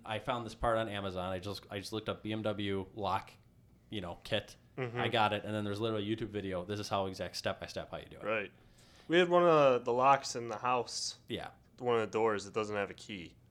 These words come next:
Speaker 1: Yeah. <laughs> Yeah.
Speaker 2: <laughs> Looked up, like, how to pick a lock. And
Speaker 1: Yes.
Speaker 2: of course, I couldn't do it, but
Speaker 1: Well,
Speaker 2: I at
Speaker 1: picking,
Speaker 2: least tried,
Speaker 1: you at least
Speaker 2: you
Speaker 1: tried.
Speaker 2: know?
Speaker 1: You at least tried.
Speaker 2: I looked up the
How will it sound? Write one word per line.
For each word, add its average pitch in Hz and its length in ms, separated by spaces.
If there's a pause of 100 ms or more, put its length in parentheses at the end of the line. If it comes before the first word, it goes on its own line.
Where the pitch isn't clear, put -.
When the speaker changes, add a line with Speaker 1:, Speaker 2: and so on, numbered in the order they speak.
(100)
Speaker 1:
Yeah. 107 260
<laughs> - 420
Yeah. - 120 (240)
Speaker 2:
<laughs> 247 80 (480)
Looked - 220
up, 127 180
like, - 380 (380)
how 123 160
to 127 80
pick 131 260
a 117 60
lock. 104 500
And - 100
Speaker 1:
Yes. 117 300
Speaker 2:
of - 420
course, 127 360
I 107 100
couldn't 104 440
do 101 200
it, 90 160
but 170 100
Speaker 1:
Well, 160 200
Speaker 2:
I 185 100
at 214 40
Speaker 1:
picking, 214 100
Speaker 2:
least 240 260
tried, 165 440
Speaker 1:
you 175 120
at 190 60
least 202 200
Speaker 2:
you 127 60
Speaker 1:
tried. 135 140
Speaker 2:
know? 175 240
Speaker 1:
You 180 100
at 208 60
least 233 180
tried. 147 160
Speaker 2:
I - 20
looked 196 200
up 196 140
the 190 80